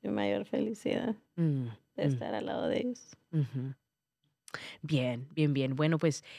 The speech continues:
Speaker 2: ha sido muy interesante
Speaker 1: Ujú.
Speaker 2: mirar la vida de su perspectiva,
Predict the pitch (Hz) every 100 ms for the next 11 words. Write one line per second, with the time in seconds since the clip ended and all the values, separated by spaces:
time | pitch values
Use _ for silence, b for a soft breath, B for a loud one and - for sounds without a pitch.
0 | B 143 147 185 170 170 165 156 - _
1 | - 156 160 175 185 180 180 180 165 160
2 | 147 147 135 165 147 - 165 160 143 139
3 | 143 147 147 147 147 151 147 143 - 151
4 | 139 135 127 - 127 - 147 147 185